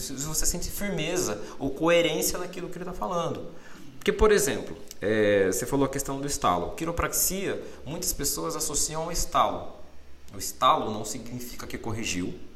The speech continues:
e o não estalo, preste atenção, isso é importante. O estalo não significa que corrigiu e o não estalo não significa que não corrigiu.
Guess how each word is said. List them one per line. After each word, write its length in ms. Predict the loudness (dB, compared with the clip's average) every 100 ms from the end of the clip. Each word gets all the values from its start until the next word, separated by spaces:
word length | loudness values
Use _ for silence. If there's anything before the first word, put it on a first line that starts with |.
| -12 -12 -12 -6
e 140 | -2
o 160 | 0 0
não 220 | 0 2
estalo, 720 | 0 2 4 4 2 -4 -8 -12 -6
preste 220 | -2 -2
atenção, 340 | -2 -2 0 -2
isso 160 | -2
é 40 | 0
importante. 680 | 0 0 -4 -6 -6 -10 -12 -12 -12 -8
O 60 |
estalo 520 | -4 0 8 8 8 4
não 100 | 2
significa 880 | 0 -4 -6 -6 -2 -2 -2 -6 -8
que 140 | -8
corrigiu 680 | -6 -6 -4 -2 -2 -2 -6
e 160 | -6 -4
o 60 |
não 300 | -4 -4 -2 -2
estalo 520 | -2 2 2 2 -4
não 140 | -6
significa 440 | -6 -8 -10 -8 -8
que 160 | -8
não 360 | -8 -8 -8 -8 -10
corrigiu. 420 | -8 -6 -6 -8